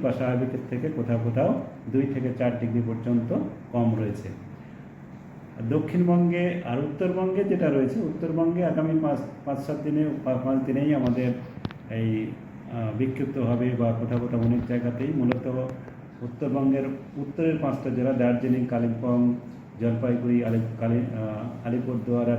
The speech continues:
কুচবিহার, এই পাঁচটি জেলাতে আমাদের, আহ, বজ্রবিদ্যুৎ সহ বৃষ্টিপাত কন্টিনিউ করবে। কলকাতা তার পার্শ্ববর্তী অঞ্চলে আগামী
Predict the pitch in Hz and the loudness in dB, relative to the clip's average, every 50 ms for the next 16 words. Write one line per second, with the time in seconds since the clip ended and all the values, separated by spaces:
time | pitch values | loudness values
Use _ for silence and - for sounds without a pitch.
0 | 113 - 123 113 117 117 120 104 101 107 - 92 - - - - - - - - | 0 -2 -2 0 0 2 2 2 2 0 -2 -4 -6 -8 -10 -14 -16 -12 -4 -2
1 | 123 123 127 135 131 131 - - 131 135 143 143 139 - 220 247 302 302 - - | -2 0 2 0 0 0 -2 -4 -4 -2 -2 -2 0 0 0 0 0 -2 -6 -8
2 | - - - - 123 123 123 120 127 127 127 127 123 123 - - - - - - | -12 -14 -8 -4 -2 0 0 2 2 2 2 2 0 -2 -4 -10 -12 -16 -16 -16
3 | - - - - - 110 113 113 110 110 110 110 110 110 113 120 123 120 123 123 | -16 -16 -12 -8 -4 -2 0 0 0 0 0 -2 -2 0 2 2 4 4 4 4
4 | 120 117 117 113 - 123 127 135 127 113 - - - 120 120 131 123 - - - | 2 2 0 -4 -4 -4 -4 -2 -2 -2 -2 -4 -8 -4 -4 -4 -4 -4 -6 -10
5 | - - - - - - - - - - 120 113 107 110 104 101 92 - - - | -14 -16 -18 -18 -18 -18 -18 -12 -4 0 0 0 0 0 -2 -2 -2 -2 -4 -6
6 | - - - - - - - - - - - - - - - - - - 139 139 | -6 -6 -10 -10 -10 -12 -16 -16 -18 -18 -16 -16 -16 -16 -14 -12 -6 -4 -2 0
7 | 139 165 156 - 175 170 170 165 151 - 147 143 131 - - 160 151 151 151 147 | 2 2 2 4 2 2 2 0 0 2 2 2 0 0 -2 0 0 0 -2 -2
8 | - 151 139 139 135 131 139 135 143 185 - - - 123 120 131 131 131 131 131 | -2 -2 0 0 0 0 0 0 0 -2 -2 -2 -2 -2 0 0 2 4 6 6
9 | 135 135 | 6 6